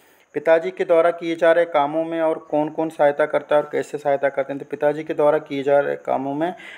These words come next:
भाई बहन सहयोग करते हैं, जैसे खेती के कार्यों में, घरों के बाहरी कार्यों में, बगीचे के कार्यों में मदद करते हैं। आप किस प्रकार के कामों को करके माता पिता के कामों में सहयोग दे सकते हैं, बताइए। तो पिता के काम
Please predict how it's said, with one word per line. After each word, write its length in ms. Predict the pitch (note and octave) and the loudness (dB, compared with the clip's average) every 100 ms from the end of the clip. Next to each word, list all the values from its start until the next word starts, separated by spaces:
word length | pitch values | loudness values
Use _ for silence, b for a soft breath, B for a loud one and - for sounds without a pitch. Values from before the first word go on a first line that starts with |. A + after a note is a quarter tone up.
| B C#3+ | B 2
भाई 180 | D#3 | 4
बहन 200 | D#3+ D#3 | 4 0
सहयोग 340 | D#3 D3+ D3 D3 | 0 -6 -6 -4
करते 240 | D3+ D#3+ | -4 -2
हैं, 60 | D3+ | -4
जैसे 200 | D3 D3 | -4 -8
खेती 320 | D3 C#3+ D3 | -8 -8 -8
के 140 | C#3 | -6
कार्यों 400 | C#3+ C3+ C3+ C3+ | 2 4 4 2
में, 180 | C3+ C#3 | -2 -4
घरों 260 | C3+ C3+ C3+ | -2 -2 -2
के 160 | C#3 | -2
बाहरी 260 | B2+ B2+ D3 | -2 0 0
कार्यों 320 | D3 C3+ C3+ | 2 2 2
में, 280 | C3+ C3+ C3+ - C3 | -4 -8 -10 -12 -12
बगीचे 500 | B2 B2 C3 B2+ C#3+ | -6 -6 -6 -6 -6
के 140 | D3 | -4
कार्यों 360 | C#3 B2 A#2+ A#2+ | 0 0 0 -4
में 120 | C#3 | -6
मदद 260 | C3+ A#2 - | -6 -8 -8
करते 320 | A#2 - E3 | -10 -2 -2
हैं। 520 | A#3+ B3+ B2 A2+ - _ b b b b b - | -2 -4 -8 -8 -10 _ b b b b b 2
आप 280 | D3+ E3 - | 2 2 -8
किस 140 | F3 | -8
प्रकार 300 | - E3 E3 | -2 2 2
के 140 | E3 E3+ | 0 -2
कामों 320 | D#3+ D#3 D#3+ | -2 0 -4
को 140 | E3 | -4
करके 340 | D#3+ D3+ D3+ D#3+ | -2 -4 -2 -4
माता 280 | D3 C#3 | -4 -4
पिता 260 | D3+ C#3+ D3+ | -8 -6 -6
के 120 | D#3 | -6
कामों 300 | D3 C#3+ D3 | -6 -6 -6
में 100 | D3+ | -10
सहयोग 380 | D3 C#3 C#3+ C3+ | -8 -6 -6 -6
दे 120 | C#3 | -8
सकते 300 | C3+ C3 - | -8 -10 -8
हैं, 280 | C#3 C3+ C3 | -6 -6 -4
बताइए। 420 | C3 C#3 C3+ C3 | 0 2 2 0
तो 140 | C3 B2+ | -8 -10
पिता 300 | C#3+ C#3 D3+ | -8 0 0
के 140 | D3+ | 0
काम 380 | D3+ C#3 C#3 | 0 0 0